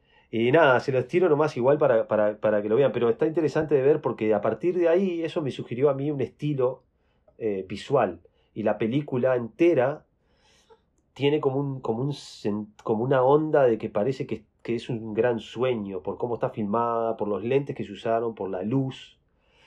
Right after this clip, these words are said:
Todo está, no está completamente en el mundo real, está como en un mundo de fantasía. Y es una historia de, es una historia de caballeros y hechiceros y,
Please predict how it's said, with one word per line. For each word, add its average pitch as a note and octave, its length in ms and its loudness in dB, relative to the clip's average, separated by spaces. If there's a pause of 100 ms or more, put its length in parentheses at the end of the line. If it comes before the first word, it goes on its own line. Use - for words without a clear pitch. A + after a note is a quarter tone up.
(200)
Todo F3 420 6
está, D3 480 2
no C#3+ 120 0
está E3+ 200 0
completamente C#3 880 -2 (260)
en A2 120 -6
el G#2 80 -2
mundo B2 240 -2
real, G2 440 -2 (100)
está - 240 -2
como C3+ 160 -2
en A2+ 80 -2
un A2+ 80 -8
mundo A2 240 -2
de G2+ 60 -2
fantasía. F#2+ 640 -8
Y G2+ 180 -6
es D3+ 160 -2
una B2 100 -2
historia A2+ 380 -2
de, F#2 260 -6 (340)
es C3 140 -4
una C#3+ 80 0
historia B2 300 -2
de G#2 80 0
caballeros A2 840 -2 (200)
y G2+ 120 -6
hechiceros A2+ 680 0
y, F#2 240 -16